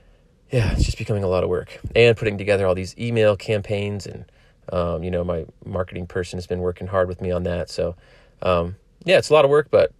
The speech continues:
hopefully it pays off. And, uh, you know, I'll keep, I'll keep it updated on the podcast as we go to see how it works. So who knows if we'll get the hundred, um, but, uh, yeah, that's the goal.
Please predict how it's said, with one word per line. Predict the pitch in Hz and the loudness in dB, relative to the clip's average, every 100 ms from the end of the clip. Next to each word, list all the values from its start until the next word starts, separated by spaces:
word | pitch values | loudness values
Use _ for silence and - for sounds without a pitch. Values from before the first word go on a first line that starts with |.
| - | -6
hopefully | 131 127 113 | -4 0 2
it | |
pays | 135 120 | 2 4
off. | 123 143 - - | 4 2 -2 -8
And, | 98 92 | -4 0
uh, | 92 92 95 - - | 0 0 -2 -10 -6
you | 92 | -2
know, | 90 | -2
I'll | |
keep, | - 107 - _ - _ - | -4 -10 -12 _ -20 _ -10
I'll | |
keep | 123 123 | -2 4
it | |
updated | 139 - 123 110 | 4 4 6 6
on | |
the | 104 | 4
podcast | 127 120 113 95 - | 2 2 4 2 0
as | 95 | -4
we | 98 | -2
go | 98 | -2
to | |
see | 95 104 95 | -2 -6 -4
how | 101 101 | -2 0
it | |
works. | 123 107 | -2 -4
So | - 95 | -6 -4
who | 135 | 0
knows | 143 131 | 2 2
if | |
we'll | 120 | 0
get | 120 123 | -6 -2
the | |
hundred, | 127 131 135 131 - - _ _ | 0 2 0 -4 -8 -20 _ _
um, | 101 95 92 92 | 0 2 2 4
but, | 101 92 - _ _ - | 6 6 4 _ _ -4
uh, | 95 95 92 101 _ - | -2 -2 -4 -8 _ -6
yeah, | 131 147 - - | 0 0 -2 -10
that's | 95 | -6
the | 104 | 0
goal. | 98 | 2